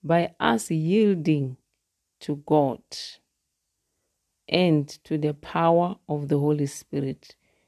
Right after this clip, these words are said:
The Bible says that when the Holy Spirit comes, he will convict us of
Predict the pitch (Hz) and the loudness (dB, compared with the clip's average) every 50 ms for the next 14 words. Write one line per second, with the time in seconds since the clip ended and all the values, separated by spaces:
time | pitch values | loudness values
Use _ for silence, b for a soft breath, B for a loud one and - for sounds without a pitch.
0 | _ _ _ - 151 139 165 170 180 180 185 185 - - 185 180 180 175 160 151 | _ _ _ -4 2 6 6 6 6 4 2 0 0 -2 0 0 0 0 0 0
1 | 156 156 156 156 - - - _ _ _ _ _ _ _ _ _ _ _ _ _ | 0 0 0 -2 -6 -14 -20 _ _ _ _ _ _ _ _ _ _ _ _ _
2 | 160 185 208 214 196 180 170 160 156 - - 202 196 190 185 175 170 - - - | 0 2 2 4 4 4 2 2 0 -2 -2 -2 0 0 0 -2 -2 -6 -12 -10
3 | _ - 175 180 175 175 - _ - - - 175 160 156 151 147 147 147 - - | _ -4 -2 -2 -2 -4 -6 _ -14 -8 -4 -2 0 0 0 0 -2 -6 -10 -18
4 | - _ _ _ _ _ _ _ _ - 170 160 156 165 160 151 156 - - 156 | -20 _ _ _ _ _ _ _ _ -4 -2 2 4 4 2 2 0 -2 -2 -2
5 | 151 147 135 131 127 131 151 185 185 - - 180 175 160 160 - - - - - | 0 0 -2 -4 -2 -2 -2 -2 -2 -2 -4 -4 -4 -4 -4 -8 -12 -14 -14 -10
6 | - 139 143 135 - - | -6 -6 -4 -4 -6 -12